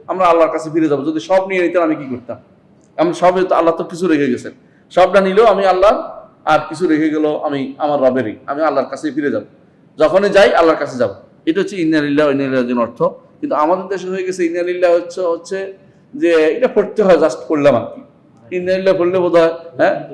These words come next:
মারা গেলে মৃত মানুষের উপকার হয়ে যাবে মনে করতেছে।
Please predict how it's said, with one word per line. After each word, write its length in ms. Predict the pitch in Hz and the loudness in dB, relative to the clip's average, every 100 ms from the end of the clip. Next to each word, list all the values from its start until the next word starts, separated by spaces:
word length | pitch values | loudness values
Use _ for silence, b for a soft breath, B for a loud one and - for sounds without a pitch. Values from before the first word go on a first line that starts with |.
| - - - - - - | -16 -16 -18 -20 -20 -12
মারা 340 | 156 175 190 185 | -2 4 6 6
গেলে 220 | 180 160 | 6 4
মৃত 200 | 175 180 | 2 0
মানুষের 280 | 175 175 190 | 0 0 -2
উপকার 280 | 143 143 156 | 0 2 4
হয়ে 140 | 156 | 4
যাবে 120 | 143 | 4
মনে 200 | 139 131 | 2 0
করতেছে। 400 | 123 - - 110 | -2 -8 -12 -14